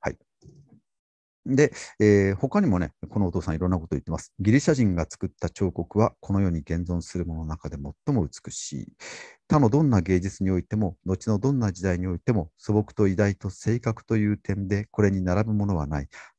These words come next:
ただ音楽だけは例外で、音楽作品の中には部分的に、あるいはもしかすると作品全体が古代の簡素と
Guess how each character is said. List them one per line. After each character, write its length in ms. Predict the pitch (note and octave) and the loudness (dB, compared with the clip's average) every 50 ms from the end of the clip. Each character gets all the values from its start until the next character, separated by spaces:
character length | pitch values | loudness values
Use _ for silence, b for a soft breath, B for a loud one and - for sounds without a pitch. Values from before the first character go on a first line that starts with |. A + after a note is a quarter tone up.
| _ - | _ -2
た 80 | - A#2+ | 2 4
だ 100 | G#2+ F#2 | 6 6
音 160 | A#2 D#3+ F3 | 6 6 4
楽 200 | C#3+ A#2 - F2 | 2 0 0 -2
だ 100 | E2 D2 | -4 -4
け 100 | - C#2+ | -4 -6
は 100 | C#2+ C#2+ | -10 -8
例 200 | D#2 D#2+ D#2+ E2 | -6 -6 -6 -4
外 220 | - D#2 D#2+ F2 | -4 -6 -6 -4
で、 180 | - C3+ C#3 - _ _ _ - | -2 -2 -2 -4 _ _ _ 0
音 140 | G2+ A#2 | 0 2
楽 180 | A2 F#2+ - - | 2 0 -2 -4
作 240 | - F#2+ F2+ - F#2+ | -4 -8 -6 -4 -4
品 120 | E2+ E2+ | -4 -4
の 80 | E2+ E2 | -4 -4
中 220 | F2 F2+ - D2+ | -6 -6 -6 -6
に 100 | D2 D2 | -8 -6
は 180 | D2+ G2 A2 A2+ B B B B _ | -4 -4 -4 -6 B B B B _
部 80 | - F#2+ | -4 -2
分 180 | G2+ B2+ B2+ A#2 | 0 0 -2 -2
的 280 | - - G2+ - G2 | -2 -4 -6 -4 -2
に、 140 | G2 F#2 - - _ | -4 -4 -4 -6 _
あ 80 | - F2+ | -2 -2
る 80 | F#2 F2+ | -2 0
い 80 | E2+ | -2
は 80 | D2+ C#2 | -4 -2
も 120 | F#2+ A2 | -4 -4
し 80 | - - | -4 -4
か 120 | - E2+ | -6 -6
す 140 | - - D2+ | -8 -8 -12
る 100 | C#2+ B1+ | -12 -12
と 220 | - - - - _ B B B | -12 -12 -14 -14 _ B B B
作 240 | B - G2 E2 G#2+ | B -6 -4 -2 0
品 180 | G2+ A2 G#2 F#2+ | 0 0 0 0
全 240 | F2 G#2 G#2+ A#2+ A2+ | 0 -2 -2 -2 -2
体 280 | - A2+ G#2 G#2 G2+ | -2 -2 -2 0 0
が 180 | G#2 A2 A#2 A#2 b b b b b - | -2 -2 -2 -4 b b b b b -6
古 120 | - C3 | -2 0
代 200 | A#2 G#2+ F2+ D#2+ | 2 2 2 2
の 120 | D#2+ D#2 - | -2 -4 -6
簡 240 | - - G#2+ G2+ F#2 | -4 -2 -2 -2 -4
素 160 | - - C#2+ | -6 -10 -10
と 200 | - - - - | -8 -10 -12 -14